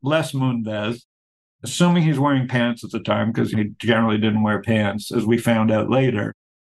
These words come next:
And he's just looking at fucking headlines, and he's like, "Who the fuck is Howard Lindzen?" So he picks up his phone, and he calls Quincy Smith, who's my boss, and probably chewed Quincy's, he's running all of C B S Interactive.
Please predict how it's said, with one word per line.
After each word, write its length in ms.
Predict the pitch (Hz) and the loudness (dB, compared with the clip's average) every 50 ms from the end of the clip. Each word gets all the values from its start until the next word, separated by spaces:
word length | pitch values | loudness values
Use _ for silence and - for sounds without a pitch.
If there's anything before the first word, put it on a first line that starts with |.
| _ _ - | _ _ -2
And 440 | 180 180 190 190 190 190 185 160 - _ _ _ _ _ _ _ _ | 0 2 2 4 2 2 0 -2 -4 _ _ _ _ _ _ _ _
he's 180 | - 339 392 - | 0 0 0 2
just 180 | 320 277 - 233 | 0 0 2 2
looking 280 | 233 247 247 254 262 | 0 0 2 0 0
at 160 | 269 269 269 - _ _ _ | 0 -2 -4 -8 _ _ _
fucking 280 | - 262 269 262 247 220 | -2 0 0 0 0 0
headlines, 520 | 214 233 294 302 269 208 170 151 143 143 | 0 0 0 0 0 0 0 0 0 -2
and 100 | 160 160 | -2 -2
he's 160 | 214 302 320 240 | -2 -2 -2 -2
like, 240 | 233 202 190 - | 0 -2 -2 -2
"Who 180 | - - 415 466 466 | -2 -4 -2 -2 -2
the 80 | 466 - _ _ - | -4 -4 _ _ 0
fuck 380 | 226 202 180 - - - - - _ _ - | 2 2 2 0 -2 -6 -18 -20 _ _ -2
is 160 | 175 156 - | -2 0 0
Howard 380 | 165 165 160 156 151 151 143 135 | 0 0 2 2 0 0 0 0
Lindzen?" 380 | 139 139 135 117 - - 120 | 0 0 -2 -4 -6 -12 -16
So 180 | 107 - 131 131 | -10 -6 -4 0
he 200 | 139 175 262 277 | 2 2 2 2
picks 300 | - 233 233 226 - 196 | 2 0 -2 -2 0 0
up 140 | - - - | -2 0 0
his 280 | 190 269 277 - - | 0 0 0 -2 -4
phone, 560 | - - 165 135 127 120 117 120 135 135 135 - _ _ _ _ _ _ _ - | -2 0 2 2 2 0 0 -2 -4 -8 -10 -14 _ _ _ _ _ _ _ -4
and 160 | 156 160 175 | 0 0 0
he 80 | 226 208 | 0 2
calls 280 | - 240 233 180 - | 2 2 0 0 0
Quincy 280 | - 202 214 - - 160 | 0 0 0 0 -2 -4
Smith, 300 | 156 - 208 233 196 - | -4 -2 0 0 0 2
who's 220 | 170 175 175 143 | 0 0 0 0
my 280 | 165 190 214 254 262 214 | 0 0 0 0 0 0
boss, 380 | 165 151 131 127 131 147 151 151 - _ | 0 0 0 0 0 -2 -4 -8 -12 _
and 120 | 175 190 180 | -10 -8 -4
probably 260 | 202 240 226 185 127 | -2 0 0 0 0
chewed 520 | - - - - 202 240 262 269 269 - | -2 -4 -2 -2 0 0 0 0 0 -2
Quincy's, 480 | - 185 214 208 175 - - 180 170 135 | -4 -2 -2 -2 -2 -2 -2 -2 -2 0
he's 220 | 175 160 156 151 | 2 2 2 2
running 420 | 143 165 196 202 220 220 190 180 170 | 2 2 2 2 2 0 -2 -2 -2
all 320 | - 160 175 190 196 190 | 0 0 0 2 2 0
of 80 | 185 - | -2 -2
C 180 | - 185 180 | -2 -2 0
B 140 | 160 165 165 | 0 0 0
S 140 | 165 156 - | 0 -2 -4
Interactive. 760 | 175 170 175 175 180 196 - 214 202 - - 131 131 131 | -4 -4 -2 0 0 0 0 0 -2 -4 -4 -4 -4 -4